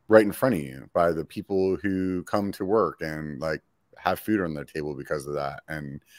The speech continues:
um, the products that you sell that you go out and see, like, the people in your neighborhood using. And I think that, that to me is, like, I feel like that's a super fulfilling thing, and that I'm stoked that you guys are doing that, man.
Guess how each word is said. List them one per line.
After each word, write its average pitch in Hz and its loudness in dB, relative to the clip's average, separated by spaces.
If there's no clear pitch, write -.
um, 73 0
the - -2
products 104 8
that 80 2
you 87 -2
sell 90 4
that 80 -2
you 80 -10
go 85 2
out 87 0
and 82 -6
see, 85 -2
like, 82 -2
the - -14
people 90 -8
in 87 -4
your 87 -2
neighborhood 87 -2
using. 67 -12
And 76 -10
I 95 -2
think 107 -2
that, 117 6
that 113 6
to 107 2
me 104 8
is, 85 6
like, 80 0
I 101 6
feel 135 10
like 107 10
that's 101 6
a 90 2
super 85 -6
fulfilling 82 -6
thing, 101 -6
and 80 -6
that 78 -4
I'm 85 -8
stoked - 0
that 76 -4
you 78 -8
guys 82 -4
are 82 -12
doing 78 -8
that, 69 -12
man. 76 -10